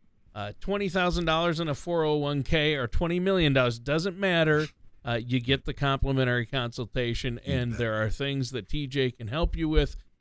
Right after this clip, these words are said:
Speaker 1: uh, that are really gonna make a difference.
Speaker 2: You bet. We're gonna offer everybody two reports.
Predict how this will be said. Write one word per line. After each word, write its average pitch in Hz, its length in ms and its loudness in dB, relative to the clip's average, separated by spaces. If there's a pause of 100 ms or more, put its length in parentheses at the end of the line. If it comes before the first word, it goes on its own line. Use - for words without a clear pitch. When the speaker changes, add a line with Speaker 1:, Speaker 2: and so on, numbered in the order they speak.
(120)
Speaker 1:
uh, 117 200 0
that 123 180 2
are 117 140 2
really 147 380 0
gonna 127 200 0
make 110 220 -4
a 110 60 -10
difference. - 540 -16 (200)
Speaker 2:
You 113 160 4
bet. 87 300 -6
We're 131 160 4
gonna 139 220 6
offer 131 480 6
everybody 107 560 6
two 143 280 8
reports. - 560 6